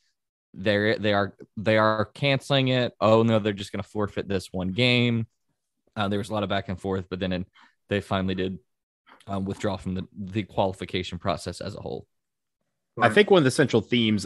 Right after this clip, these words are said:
Speaker 2: of concacaf in general over the year was, uh, I mean, you touched on it a little bit earlier, Eric, was U S A versus Mexico. There was a lot of instances of U S A versus Mexico in finals this year, but it wasn't just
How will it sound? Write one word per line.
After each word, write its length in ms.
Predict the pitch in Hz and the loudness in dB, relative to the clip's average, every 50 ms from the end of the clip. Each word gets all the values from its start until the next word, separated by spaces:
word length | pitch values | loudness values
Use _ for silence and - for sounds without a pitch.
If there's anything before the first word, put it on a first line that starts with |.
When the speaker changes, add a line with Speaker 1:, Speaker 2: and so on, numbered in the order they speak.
| - - | 0 4
Speaker 2:
of 360 | 113 107 104 98 92 101 - _ _ _ _ _ _ _ _ _ _ _ _ _ _ - | 6 6 6 4 0 -6 -14 _ _ _ _ _ _ _ _ _ _ _ _ _ _ 2
concacaf 580 | 147 131 120 - 127 110 - 127 110 101 - | 2 4 4 2 0 2 4 4 4 4 4
in 120 | 113 104 95 | 0 -2 0
general 380 | 104 107 104 104 101 95 98 | 0 0 0 2 0 0 0
over 120 | 101 95 92 | -2 -2 -4
the 80 | 92 | -4
year 180 | 92 92 95 95 | -2 -2 -2 0
was, 340 | 92 98 95 92 87 - - _ _ _ _ | 0 0 0 0 -2 -6 -12 _ _ _ _
uh, 100 | - 95 - | -4 -4 -2
I 100 | - 95 | -2 0
mean, 120 | 101 107 104 | 2 2 2
you 120 | 104 101 | 2 2
touched 260 | - - 107 - - | 4 2 2 4 4
on 80 | 117 98 | 4 4
it 40 | 92 | 4
a 20 | |
little 180 | 95 98 101 95 | 4 2 2 2
bit 140 | 90 95 | 0 -2
earlier, 300 | - 101 104 104 98 95 | -2 0 0 0 0 0
Eric, 260 | - 101 101 98 95 - _ | 0 2 0 0 0 -2 _
was 200 | 101 95 - - _ | -6 -6 -6 -8 _
U 220 | - 110 113 117 113 | 0 6 8 8 8
S 120 | 104 - | 8 8
A 100 | 127 110 | 6 6
versus 340 | 95 107 104 95 - 98 95 | 6 6 4 2 2 0 0
Mexico. 380 | 104 101 - - - 101 95 92 | 0 0 -2 -2 -2 0 0 2
There 100 | 98 98 | 2 0
was 100 | 95 95 | 0 0
a 60 | 98 | 0
lot 360 | 104 120 143 151 147 139 123 | 2 4 6 6 6 6 6
of 200 | 113 110 95 - _ _ _ _ _ | 4 0 0 -2 _ _ _ _ _
instances 540 | 135 127 - - 120 101 - 117 104 98 104 | -2 -2 0 0 -2 0 2 0 2 2 0
of 100 | 95 90 | -2 2
U 180 | 110 123 117 | 4 6 6
S 160 | 110 107 - | 6 6 4
A 80 | 123 107 | 2 2
versus 320 | 98 104 98 - 101 95 | 2 2 -2 -2 -4 -4
Mexico 580 | 92 104 101 - - - - 107 95 92 90 - - _ _ _ _ _ _ _ | -2 -2 -2 -4 -4 2 4 6 6 6 4 0 -6 _ _ _ _ _ _ _
in 120 | - 104 98 | -2 -2 -2
finals 540 | 92 - - 131 117 117 110 104 98 87 98 | -2 2 4 6 6 6 6 4 2 2 0
this 240 | 95 87 - - | -2 -4 -4 -4
year, 200 | 101 90 82 78 - _ _ _ _ _ _ _ | -4 -2 -2 -4 -8 _ _ _ _ _ _ _
but 100 | 120 110 | 4 6
it 80 | 101 | 6
wasn't 320 | 110 135 156 143 151 127 110 | 8 8 8 8 6 4 4
just 320 | - 135 131 - - - | 4 4 4 4 2 -2